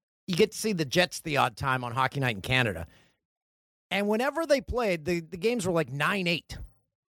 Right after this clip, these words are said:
They had a million goalies. And I'm not blaming the goalies. It just, they went through a lot of goalies in the late eighties, early nineties. You had your Bob Essens, uh,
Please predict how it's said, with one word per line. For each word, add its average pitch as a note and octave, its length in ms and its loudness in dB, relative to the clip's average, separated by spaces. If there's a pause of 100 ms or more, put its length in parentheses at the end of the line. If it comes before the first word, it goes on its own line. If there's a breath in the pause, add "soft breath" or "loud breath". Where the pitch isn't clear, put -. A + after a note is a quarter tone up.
(480)
They G#3 140 -2
had G3 200 2
a F#3+ 80 0
million G#3 760 -2
goalies. C#3+ 500 -2 (1300)
And F#3 100 -2
I'm C4 80 -2
not F4 160 0
blaming D#4+ 300 0
the F3+ 80 -10
goalies. E3+ 440 0
It D#3+ 80 -8
just, D#3 240 0
they G3 160 0
went C#4 220 -2
through A#3+ 180 -2
a G#3+ 40 2
lot F#3+ 220 0
of F3 60 -6
goalies D#3+ 680 -2
in D#3 220 0
the C#3 320 0
late C#3 400 0
eighties, C#3 400 0
early B2+ 280 2
nineties. G#2 500 -2 (760 soft breath)
You C3 120 0
had C3 160 2
your C#3 120 -6
Bob C#3+ 300 0
Essens, C#3 500 -2
uh, - 200 2